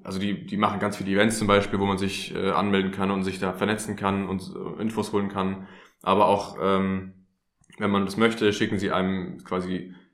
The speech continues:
äh, Mails zu mit auf einen zugeschnittenen Jobs oder Praktikas et cetera.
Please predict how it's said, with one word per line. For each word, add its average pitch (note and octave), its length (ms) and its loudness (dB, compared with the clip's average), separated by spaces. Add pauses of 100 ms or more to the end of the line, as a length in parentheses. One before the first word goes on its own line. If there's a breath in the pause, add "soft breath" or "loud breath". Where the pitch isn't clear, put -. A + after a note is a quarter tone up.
(160)
äh, F2+ 140 -8
Mails B2 340 4
zu A2+ 200 0
mit G#2+ 200 0
auf G#2 220 2
einen G2+ 160 0
zugeschnittenen A2 720 -2
Jobs A2+ 480 2
oder F#2+ 200 -2
Praktikas G2 680 0
et F#2 100 -6
cetera. F#2+ 480 -2